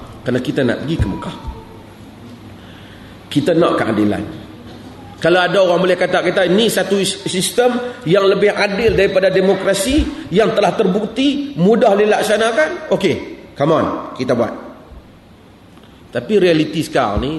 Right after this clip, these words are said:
dalam dunia yang keliling ni, kalau pergi buang demokrasi, dia jadi autokrasi.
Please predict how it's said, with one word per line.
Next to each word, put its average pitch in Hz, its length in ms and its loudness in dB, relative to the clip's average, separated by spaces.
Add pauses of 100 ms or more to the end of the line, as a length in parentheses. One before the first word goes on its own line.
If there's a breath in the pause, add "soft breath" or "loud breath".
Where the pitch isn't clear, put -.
(120)
dalam 131 240 0
dunia 156 320 4
yang 123 160 2
keliling 139 400 0
ni, 156 140 0 (340 loud breath)
kalau 165 160 2
pergi 170 240 2
buang 214 240 2
demokrasi, 226 720 0
dia 180 80 2
jadi 147 240 2
autokrasi. 104 580 -4